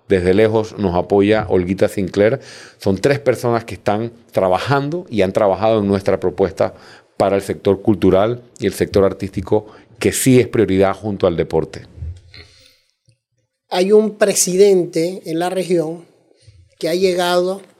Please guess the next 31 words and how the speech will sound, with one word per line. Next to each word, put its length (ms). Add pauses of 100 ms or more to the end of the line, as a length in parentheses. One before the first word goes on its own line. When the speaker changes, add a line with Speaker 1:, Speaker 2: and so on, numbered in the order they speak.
(280)
Speaker 2:
y 140
ha 60
estremecido 1120
la 160
política 460
tradicional, 640
que 80
es 100
Nayib 480
Bukele 520
de 80
El 100
Salvador. 640 (2000)
Y 200
hay 140
muchos 380
ciudadanos, 880 (340)
en 120
muchos 320
países, 360
incluyendo 520
Panamá, 460 (560)
que 100
esperan 360
que 80
aparezca 480
un 120
Nayib 300
Bukele 440
en 100
Panamá. 460